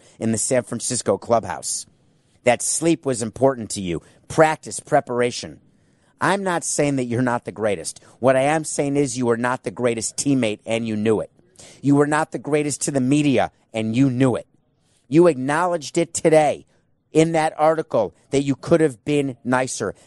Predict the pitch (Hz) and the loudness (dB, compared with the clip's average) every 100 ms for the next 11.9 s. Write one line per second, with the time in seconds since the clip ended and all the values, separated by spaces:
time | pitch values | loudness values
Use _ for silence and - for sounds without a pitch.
0 | - 151 151 - 180 165 139 160 151 123 | -2 0 0 2 2 2 0 0 0 -4
1 | 120 135 131 - 170 151 147 147 - 147 | -8 -2 -2 0 0 2 0 -2 -4 -6
2 | - 127 113 143 131 87 _ _ _ _ | -4 -4 -2 0 -2 -4 _ _ _ _
3 | _ _ _ - - _ 131 143 - 175 | _ _ _ -20 -20 _ 2 2 4 0
4 | 170 160 147 151 147 156 - 147 139 117 | 0 -2 -4 -4 -4 -4 0 0 0 -4
5 | 120 - 151 143 - 147 - 151 143 131 | -14 -2 -2 0 -4 -8 -4 -2 0 0
6 | 139 123 - 143 151 175 _ _ _ _ | -4 -4 -6 2 2 2 _ _ _ _
7 | _ _ _ _ _ _ _ _ _ 143 | _ _ _ _ _ _ _ _ _ 4
8 | 165 143 165 185 147 120 120 120 151 160 | 4 6 0 0 -2 -2 -2 -4 -4 -4
9 | - 143 113 135 156 175 - 151 127 139 | -2 -4 -2 -4 -2 -2 -2 -4 -2 0
10 | 143 131 113 _ _ 123 123 117 - 156 | 0 -2 -8 _ _ -6 -4 -2 0 0
11 | 156 160 131 123 147 135 143 160 | 0 -6 -8 -8 -6 -2 -2 -2